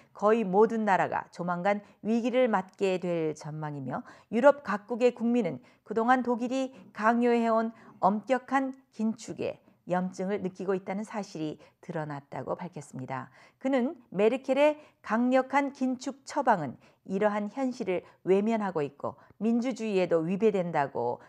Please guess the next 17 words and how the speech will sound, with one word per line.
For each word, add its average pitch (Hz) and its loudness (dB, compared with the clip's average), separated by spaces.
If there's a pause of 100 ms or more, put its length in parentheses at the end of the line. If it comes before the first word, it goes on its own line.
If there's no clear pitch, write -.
주장을 160 -6
했는데요. 160 -6 (320)
자칫하면 254 -2
유럽이 254 4
지난 262 0
이십 277 -4
년간 277 2 (240)
그토록 277 2
많은 247 4
투자를 269 6
하며 220 4 (200)
공을 240 4
들였던 190 0 (320)
유로존과 185 2
유럽연합이라는 202 0 (300)
연합체도 185 -2
위기를 208 -2